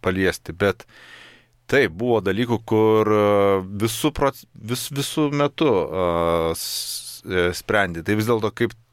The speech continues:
kaip tos Baltijos šalys arba Lietuva galėjo išlikti,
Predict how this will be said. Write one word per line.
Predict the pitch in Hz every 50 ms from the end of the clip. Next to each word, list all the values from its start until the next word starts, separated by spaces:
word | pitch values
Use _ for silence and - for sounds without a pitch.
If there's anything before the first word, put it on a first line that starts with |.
| _
kaip | - 120 123 -
tos | - 113 101 90
Baltijos | 104 107 107 104 - - 95 90 -
šalys | - 98 101 95 85 - -
arba | 85 85 85 87 87 87
Lietuva | 90 87 - 95 92 92 92
galėjo | 87 92 90 95 95 92
išlikti, | 92 - - - 110 - - - 76 -